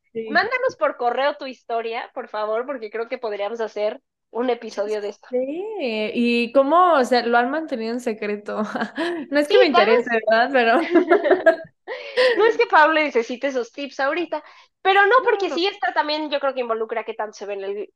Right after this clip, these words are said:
Speaker 2: en el grupo, ¿no? Pero,
Speaker 1: Sí.
Speaker 2: pues, amigos, este fue nuestro episodio. ¿Qué opinan? ¿Si existe, no existe? Creo que a mí este episodio, creo que aunque sigo pensando que no existe,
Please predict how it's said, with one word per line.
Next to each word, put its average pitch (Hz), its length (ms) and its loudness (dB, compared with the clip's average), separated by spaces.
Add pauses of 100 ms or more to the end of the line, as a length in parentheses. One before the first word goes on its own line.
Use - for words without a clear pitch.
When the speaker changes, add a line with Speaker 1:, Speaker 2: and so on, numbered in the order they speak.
Speaker 2:
en 208 140 -2
el 202 120 2
grupo, 220 380 0
¿no? 254 440 0 (260)
Pero, 302 340 0
Speaker 1:
Sí. 226 80 -10
Speaker 2:
pues, 311 320 -8
amigos, 349 560 -4
este 302 180 -6
fue 381 120 -2
nuestro 359 240 -4
episodio. 240 640 -2 (280)
¿Qué 277 100 0
opinan? 269 460 -2
¿Si 269 140 -10
existe, 320 440 -8
no 277 120 -4
existe? 302 800 -4 (260)
Creo 403 160 -2
que 480 80 2
a 508 120 2
mí 415 100 2 (120)
este 381 200 -4
episodio, 302 440 -4
creo 285 160 -4
que 285 60 -4
aunque 277 220 -6
sigo 262 260 -8
pensando 233 340 -6
que 247 100 -6
no 214 80 -6
existe, 233 580 -6